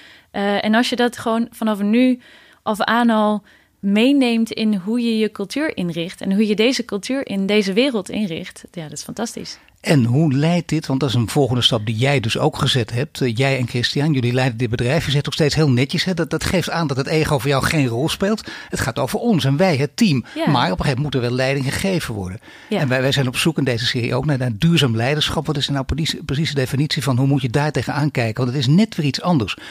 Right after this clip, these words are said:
Speaker 1: Ja.
Speaker 2: W-, w-, hoe zou jij het definiëren?
Speaker 1: Ja, hoe ik leiderschap eigenlijk voor mezelf definieer, is dat je een visie hebt over waar het heen moet. Eh, en ik denk dat,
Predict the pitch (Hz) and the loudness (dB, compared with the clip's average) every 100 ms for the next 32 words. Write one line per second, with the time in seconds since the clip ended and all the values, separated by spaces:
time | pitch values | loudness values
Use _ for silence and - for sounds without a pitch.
0 | - 285 - - 135 160 160 165 175 202 | -2 -2 -2 -8 -8 -6 -4 0 2 2
1 | 180 175 180 117 101 113 92 98 - _ | 2 2 2 0 -2 -2 -4 -8 -14 _
2 | - - 208 214 _ 208 240 240 214 254 | -16 -8 -8 -8 _ 0 2 2 4 2
3 | 277 - 233 220 220 - 208 196 190 226 | 2 -2 -2 -2 -4 -6 -4 -2 2 0
4 | 254 226 233 214 226 254 220 - 214 - | 0 -4 -2 0 0 0 -2 -4 -4 -4
5 | 190 - 262 240 233 233 214 208 196 196 | -4 -2 0 2 2 2 -2 0 2 2
6 | 190 202 208 165 269 - - _ - - | 0 0 0 0 -2 -6 -20 _ -20 -20
7 | _ _ - 190 190 190 190 208 208 202 | _ _ -6 -2 -2 -2 -2 2 2 2
8 | 190 | -2